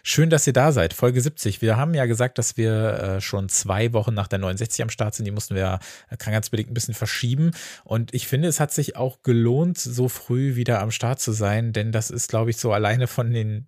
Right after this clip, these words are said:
Themen, also jede Folge ist ja gut und wir sagen das jedes Mal und ich kann die Platte <laughs> vielleicht auch schon nicht mehr hören. Und trotzdem finde ich, dass die heutige Folge so eine meiner Lieblingsfolgen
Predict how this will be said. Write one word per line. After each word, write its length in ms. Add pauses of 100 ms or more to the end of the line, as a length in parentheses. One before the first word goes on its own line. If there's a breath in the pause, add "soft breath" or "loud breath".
Themen, 540 (280 loud breath)
also 180
jede 300
Folge 260
ist 120
ja 80
gut 260
und 80
wir 80
sagen 220
das 140
jedes 260
Mal 260
und 200
ich 120
kann 140
die 60
Platte 260
<laughs> 20
vielleicht 220
auch 100
schon 140
nicht 140
mehr 100
hören. 140 (380 loud breath)
Und 140
trotzdem 380
finde 200
ich, 80
dass 240
die 300 (720 loud breath)
heutige 460
Folge 440
so 160
eine 220
meiner 500 (540)
Lieblingsfolgen 880